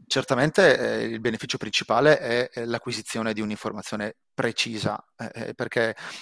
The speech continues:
mh, spesso il, il minuto in più o in meno, eh, sui tempi di produzione può fare una, una differenza notevole.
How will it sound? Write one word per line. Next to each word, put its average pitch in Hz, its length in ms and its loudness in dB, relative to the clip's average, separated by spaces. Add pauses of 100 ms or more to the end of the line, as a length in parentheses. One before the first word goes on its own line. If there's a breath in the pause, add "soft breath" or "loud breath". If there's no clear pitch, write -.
mh, 107 200 -8
spesso 156 640 6
il, 123 200 -6
il 131 160 -4
minuto 120 540 0
in 107 100 -4
più 147 220 0
o 117 120 4
in 107 100 0
meno, 110 600 -2
eh, 104 920 -10
sui 117 200 -6
tempi 120 240 -4
di 110 80 -10
produzione 107 560 -2
può 98 120 -12
fare 110 180 0
una, 104 220 -4
una 113 160 -4
differenza 110 520 -4
notevole. 104 580 2